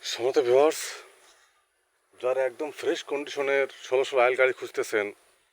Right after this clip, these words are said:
গাড়িতে চালানোর পাশে কোনো কাজ নেই, একদম রানিং গাড়ি, নেবেন আর টিপে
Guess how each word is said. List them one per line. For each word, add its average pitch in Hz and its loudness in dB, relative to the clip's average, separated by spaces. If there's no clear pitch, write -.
গাড়িতে 120 -6
চালানোর 123 0
পাশে 123 -12
কোনো 123 -6
কাজ 113 2
নেই, 101 -4
একদম 107 -8
রানিং 113 0
গাড়ি, 98 0
নেবেন 113 2
আর - -10
টিপে 120 -8